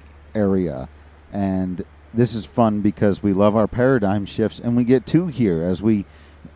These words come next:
kinda did in Final Fantasy three, where they're like, "No, you're w-, one of many floating continents." It's like, "No, here there's not just the world you know and all these kingdoms who are fighting each other. There's this subterranean level," and did you say he's trying to go to the moon?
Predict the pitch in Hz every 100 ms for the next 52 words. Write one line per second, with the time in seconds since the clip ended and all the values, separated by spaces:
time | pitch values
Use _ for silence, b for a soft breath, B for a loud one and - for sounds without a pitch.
0 | - 131 - 127 117 110 120 113 107 117
1 | 113 113 110 104 110 95 - 135 120 101
2 | 98 95 - 202 220 175 120 110 123 120
3 | 117 120 123 117 117 107 104 110 101 98
4 | 110 - 92 90 104 107 156 180 175 104
5 | 82 73 78 - 90 90 175 196 160 110
6 | 92 147 156 147 135 127 127 113 98 143
7 | 156 - 123 - 90 101 104 95 101 98
8 | b b b 95 117 117 113 104 107 107
9 | 92 - 110 107 101 - 104 92 - 113
10 | 107 95 87 95 92 104 90 90 90 92
11 | - B B B - 120 110 - 101 110
12 | 135 117 101 98 104 110 113 104 98 85
13 | - - - 92 117 139 185 175 160 -
14 | 123 131 135 113 117 123 - 98 80 71
15 | 78 90 123 359 330